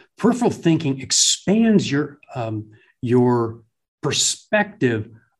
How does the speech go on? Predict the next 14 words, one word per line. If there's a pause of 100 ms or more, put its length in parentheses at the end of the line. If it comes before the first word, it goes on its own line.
of
the
world, (220)
the
way
the
world
works
and
doesn't
work, (300)
the
way
that